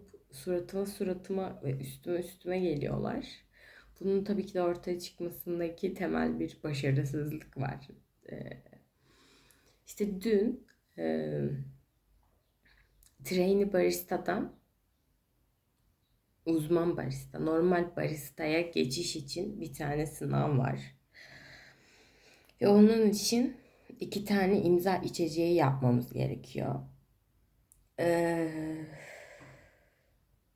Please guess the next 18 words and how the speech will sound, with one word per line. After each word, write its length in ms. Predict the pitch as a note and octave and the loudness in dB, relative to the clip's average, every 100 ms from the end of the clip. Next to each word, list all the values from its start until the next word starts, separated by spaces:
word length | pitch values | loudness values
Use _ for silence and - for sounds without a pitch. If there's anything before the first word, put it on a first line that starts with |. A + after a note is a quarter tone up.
| _ - - - _ _ _ _ _ _ _ _ _ _ - | _ -20 -20 -20 _ _ _ _ _ _ _ _ _ _ -8
ben 320 | G#3 C4 G4 | 2 6 8
yapamadım. 520 | D#4 C4+ B3 - - - _ _ _ _ _ _ _ _ _ _ _ _ _ _ _ _ _ _ _ _ _ _ _ _ _ _ | 6 6 2 2 -2 -12 _ _ _ _ _ _ _ _ _ _ _ _ _ _ _ _ _ _ _ _ _ _ _ _ _ _
Süt, 720 | - - A#3+ - - - - - - | -12 -4 -4 -4 -12 -20 -20 -20 -18
sütü 380 | - G#3 - | -12 -8 -4
ısıtmakla 720 | G3+ G#3 - - A#3+ A#3+ A3 G#3 | -4 -4 -6 -2 2 2 4 4
alakalı 540 | F#3+ F#3 F#3+ G3+ G3 | 6 4 2 -2 -2
bir 160 | F#3+ - | -6 -4
problem 480 | F3+ F3 F3+ F#3 | -2 0 0 0
oldu. 180 | D#3+ C#3+ | 0 -2
Zaten 340 | - - E3+ C#3+ - | -6 -4 -4 -4 -6
espresso 560 | - - D#3+ D#3+ D#3 | -8 -4 -4 -4 -8
shot'ını 580 | D3+ C#3+ - D#3+ D3 - | -8 -8 -8 -6 -6 -8
çekmek 500 | - - F2 - - | -8 -6 -6 -6 -8
makine 440 | D2+ C2+ D2+ C#2 | -8 -6 -2 0
yapıyor. 400 | C2+ C2+ - - - - - - - - - - - _ _ _ - - | 0 -4 -8 -8 -10 -16 -20 -20 -20 -20 -20 -20 -20 _ _ _ -20 -2
Çok 240 | D4+ - | 0 2
fazla 380 | - A#3 E3+ D#3+ | 2 4 4 2
köpürttüm. 720 | D#3+ C3+ C#3 C3+ - - - | 0 -2 -2 -4 -6 -8 -8